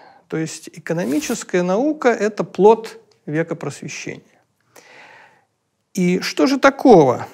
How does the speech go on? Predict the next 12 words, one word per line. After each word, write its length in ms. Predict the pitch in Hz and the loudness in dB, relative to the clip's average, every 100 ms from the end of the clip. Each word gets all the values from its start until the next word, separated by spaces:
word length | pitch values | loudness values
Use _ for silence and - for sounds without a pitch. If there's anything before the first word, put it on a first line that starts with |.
| - | -8
произошло 760 | - 147 147 165 - 190 165 | -4 -2 -2 -2 -2 2 2
в 40 | 135 | 2
век 280 | 156 156 - | -4 -6 -8
просвещения, 840 | 143 - 165 - 294 359 285 208 | -12 -10 -10 -6 -4 -2 -2 -4
что, 460 | - - 196 190 | -6 -4 0 2
в 60 | 175 | 2
общем, 320 | 208 - 185 | 0 -2 -6
уже 160 | 151 151 | -4 -6
тысячелетняя 1080 | 151 - - - 143 190 202 180 156 143 139 | -6 -10 -10 -6 2 2 2 -2 -4 -6 -8
история 540 | 180 - - 170 160 | -14 -12 -4 -2 0
экономических 760 | 147 147 156 165 156 - 139 - | -4 -6 -8 -8 -10 -12 -12 -8
идей 420 | 151 254 359 359 | -6 -4 -4 -4